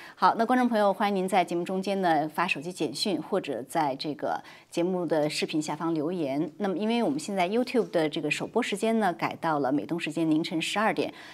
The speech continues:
也欢迎您在 YouTube 首播时间观看。呃，那好，唐简先生，我们先来聊一聊，呃，您的看法。就是说，我看，呃，挺有意思的，就是最近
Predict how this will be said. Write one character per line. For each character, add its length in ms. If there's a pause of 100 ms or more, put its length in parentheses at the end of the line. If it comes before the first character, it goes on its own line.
也 120
欢 180
迎 60
您 120
在 120
YouTube 340
首 140
播 120
时 140
间 160
观 180
看。 220 (720)
呃， 240
那 120
好， 120
唐 160
简 120
先 80
生， 100
我 40
们 80
先 120
来 100
聊 200
一 60
聊， 400
呃， 220
您 200
的 80
看 240
法。 220
就 140
是 80
说， 200
我 160
看， 280 (100)
呃， 180 (160)
挺 140
有 120
意 140
思 140
的， 100
就 140
是 160
最 220
近 420